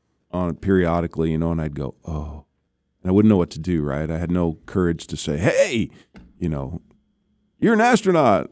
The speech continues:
I'm not. I'd like to talk." But anyway, I was pretty, it was a s-, it was a bad summer from a work standpoint, but a good summer from being in Houston and the big city and watching the Astros and the Oilers and,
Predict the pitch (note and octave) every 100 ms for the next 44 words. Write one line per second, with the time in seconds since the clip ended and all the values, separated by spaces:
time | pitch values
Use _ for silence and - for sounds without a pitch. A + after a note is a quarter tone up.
0 | - F3+ G3 A#3+ G#3 B2 A2+ D#3 G3+ G3+
1 | - D#3 F#2 G2 F#2+ - C3+ A2 G2 F2
2 | - - _ _ A2+ B2 - E3 C#3+ A#2
3 | G2 - - _ _ _ _ - B2 A2+
4 | - - A#2 G#2 F#2+ B2+ C3+ G#2 - A2+
5 | A#2 G#2 F2+ - G2 F#2+ D#2+ D2 - -
6 | A2 G#2+ - G#2+ G#2 G2 G#2 G2 - F#2
7 | F2 F2 G2+ - G#2 F#2+ F2 F2 E2+ F#2
8 | F2+ E2+ D#2+ G2+ - F#2 F2+ F2 D#2+ D2
9 | F#2+ D#2+ - F#2 F2+ F2+ F2 E2+ C#2+ E2+
10 | F#2+ - F#2 E2+ F2 F2 - F2 E2 D#2+
11 | C#2+ F2 F2 E2 E2 F2+ D2 D2+